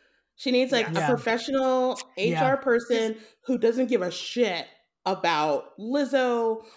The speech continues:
Speaker 1: or the big girls or the Grammys. Like, her thing is, like, "I'm trying to keep you out of lawsuits like this,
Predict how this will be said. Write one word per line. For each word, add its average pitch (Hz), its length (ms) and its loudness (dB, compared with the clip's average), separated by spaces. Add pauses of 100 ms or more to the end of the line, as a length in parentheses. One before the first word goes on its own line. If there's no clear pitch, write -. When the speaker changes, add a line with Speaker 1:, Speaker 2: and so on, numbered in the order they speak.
(160)
Speaker 1:
or 165 220 0
the 165 80 -12
big 220 260 2
girls 185 640 0
or 160 140 0
the 156 80 -6
Grammys. 180 800 -4
Like, 143 220 -6
her 214 280 -4
thing 202 160 -4
is, 175 160 -6
like, 156 320 -6
"I'm 214 180 -4
trying 240 160 -6
to 196 60 -8
keep - 320 -16
you 160 440 -6
out 151 180 -6
of 139 140 -6
lawsuits 143 640 -10
like 180 240 -12
this, 139 440 -8